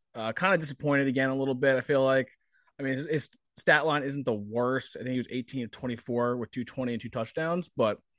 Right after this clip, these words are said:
he, he missed some throws. He just, he didn't look that good. He, and he honestly just obviously didn't have what it take to get them,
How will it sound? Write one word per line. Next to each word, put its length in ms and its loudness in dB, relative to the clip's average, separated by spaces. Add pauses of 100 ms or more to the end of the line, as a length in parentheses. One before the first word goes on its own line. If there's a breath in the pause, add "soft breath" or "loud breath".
(420 soft breath)
he, 160 2
he 120 6
missed 220 4
some 140 -4
throws. 500 8
He 80 -4
just, 160 -6 (120)
he 200 4
didn't 140 6
look 160 2
that 180 4
good. 240 4
He, 140 0
and 120 -2
he 280 2 (280)
honestly 300 2
just 160 0
obviously 640 -2
didn't 320 0
have 200 -2
what 60 2
it 60 0
take 180 -4
to 60 -8
get 160 -2
them, 340 -6